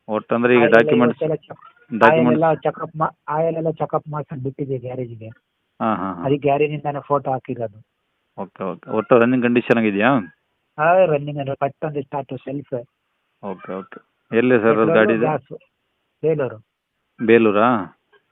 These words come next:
Speaker 2: ಹಾ.
Speaker 1: ಡಿಸ್ಟ್ರಿಕ್ಟ್ ಯಾವ್ದು ಬರುತ್ತೆ? ಹಾಸನ?
Speaker 2: ಹಾಸನ ಡಿಸ್ಟ್ರಿಕ್ಟ್.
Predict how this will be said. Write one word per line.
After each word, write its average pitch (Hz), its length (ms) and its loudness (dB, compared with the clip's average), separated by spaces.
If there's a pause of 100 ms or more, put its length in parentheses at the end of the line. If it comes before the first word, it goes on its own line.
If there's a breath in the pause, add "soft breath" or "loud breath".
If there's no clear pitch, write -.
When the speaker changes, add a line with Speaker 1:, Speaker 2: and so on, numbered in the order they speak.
(140)
Speaker 2:
ಹಾ. 143 120 -8 (580)
Speaker 1:
ಡಿಸ್ಟ್ರಿಕ್ಟ್ 117 320 -2
ಯಾವ್ದು 120 180 4
ಬರುತ್ತೆ? 117 200 2
ಹಾಸನ? 110 280 0 (840)
Speaker 2:
ಹಾಸನ 156 220 -4
ಡಿಸ್ಟ್ರಿಕ್ಟ್. 135 460 -8